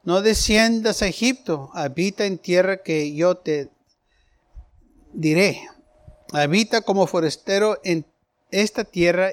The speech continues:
y estaré contigo". Así que, eh, si el Señor nos dice: "Haz esto, ve, o ve para allá, o ven para acá", yo voy a ir contigo. No, no nomás estoy diciendo que vayas y,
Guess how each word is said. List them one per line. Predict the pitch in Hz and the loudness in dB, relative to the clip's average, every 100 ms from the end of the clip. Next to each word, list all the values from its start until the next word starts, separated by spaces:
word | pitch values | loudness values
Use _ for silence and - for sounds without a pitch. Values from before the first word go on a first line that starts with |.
| 190 | -6
y | 175 175 | -6 0
estaré | 170 156 - 151 131 131 151 196 214 202 - | 0 -2 -4 -2 0 -2 -2 -4 -8 -14 -12
contigo". | 160 139 127 117 - 196 208 160 123 113 _ _ _ _ - - - | -10 -10 -14 -14 -8 -6 -6 -8 -14 -14 _ _ _ _ -20 -14 -4
Así | 175 247 | -2 0
que, | 254 240 | 0 -2
eh, | 208 | -4
si | 196 247 | 2 2
el | 214 | 4
Señor | - 233 226 277 285 | 2 0 0 -2 0
nos | 277 226 185 | -2 -2 -4
dice: | 240 247 - 247 254 _ _ _ _ _ - | -6 -6 -6 -6 -8 _ _ _ _ _ -2
"Haz | 196 196 | -2 2
esto, | 220 233 226 - 233 196 | 4 4 4 0 0 0
ve, | 190 214 220 208 _ - - _ _ _ | 0 -2 -6 -10 _ -20 -20 _ _ _
o | 170 | 0
ve | 156 190 | 2 0
para | 208 185 | 2 2
allá, | 175 202 | 4 4
o | 196 | 4
ven | 175 190 | 0 -4
para | 180 165 | -6 -6
acá", | 175 175 165 | -8 -8 -6
yo | 180 | -4
voy | 277 | -4
a | 294 | -4
ir | 285 | -4
contigo. | 269 190 - 254 214 | -6 -6 -6 -4 -4
No, | 170 233 240 240 | -6 -8 -8 -8
no | 196 196 180 165 175 214 | -10 -12 -14 -8 0 2
nomás | 285 285 285 | 0 -2 -6
estoy | - 247 | -6 -10
diciendo | 240 247 247 233 | -6 -4 -2 -2
que | 202 170 156 | 0 0 0
vayas | 160 208 240 220 | 2 2 2 -2
y, | 185 151 | -4 -6